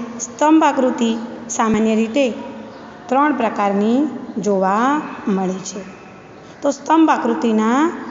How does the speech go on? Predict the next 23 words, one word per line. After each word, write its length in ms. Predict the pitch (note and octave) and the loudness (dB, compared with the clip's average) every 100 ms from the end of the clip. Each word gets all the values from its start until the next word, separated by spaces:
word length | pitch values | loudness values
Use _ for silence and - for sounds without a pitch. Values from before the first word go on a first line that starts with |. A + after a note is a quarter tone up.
| - - | -14 -2
ત્રણ 240 | C4+ D#4+ | 2 2
પ્રકાર 380 | C4+ A#3+ A3+ G#3+ | 2 0 0 0
વિશે 240 | G#3+ - | 0 -2
આપણે 220 | A3 G#3+ G#3 | -4 -2 0
માહિતી 380 | G3+ F#3+ F#3+ | 0 -2 0
મેળવીશું. 540 | G#3 G3+ A3+ C#4+ - D#4+ - - - - - | 0 2 0 -2 -2 -4 -6 -16 -18 -18 -6
પહેલું 340 | A3+ G#3 G#3 A3 | -2 2 2 -2
છે 340 | - A#3+ C#4 - - | -2 -2 -2 -6 -14
સાદી 520 | - - G3+ F3+ F3+ A3 | -16 -6 -2 0 0 -2
સ્તંભાકૃતિ, 760 | - A#3 A#3 A#3 B3 C4+ D4 D#4 - - - - G#3 | 0 2 2 0 -2 -2 -4 -6 -12 -18 -18 -10 -4
બીજું 280 | G#3 F#3 G#3+ | -2 0 -4
છે 340 | - A3+ A#3+ - - - - - | -2 -2 -2 -6 -14 -16 -16 -4
પાસપાસેની 720 | G3+ F3+ - G3 - A3 A#3+ | -4 -4 -6 -6 -2 0 0
સ્તંભાકૃતિ 840 | A#3 C4 B3+ B3+ B3+ B3+ B3+ C4+ - - - - | -2 -2 0 -2 -2 -2 -2 -2 -4 -12 -14 -8
અને 200 | G#3 G#3 | -2 0
ત્રીજું 380 | G#3 G#3 F#3+ F#3+ | 0 -2 -2 -2
છે 400 | G3+ - A#3 C#4+ - - - - | -2 0 0 0 -4 -10 -12 -4
વિભાજિત 800 | G3+ E3+ F#3+ F#3 F#3 A#3 B3+ D4 - - - - | -2 0 0 0 0 2 2 0 -6 -12 -12 -10
સ્તંભાકૃતિ. 800 | - G#3 F3+ F3 G3 A3 - - - - - - - - - | -2 0 0 -2 -6 -12 -12 -16 -16 -20 -20 -20 -20 -20 -16
સૌથી 360 | - C#4 C#4+ D#4+ | -4 0 2 2
પહેલાં 280 | C4+ B3 A3 | 2 4 2
આપણે 260 | G#3+ G#3 | 0 -2
જોઈએ 440 | G3 G3 G3 A3+ | 0 0 2 2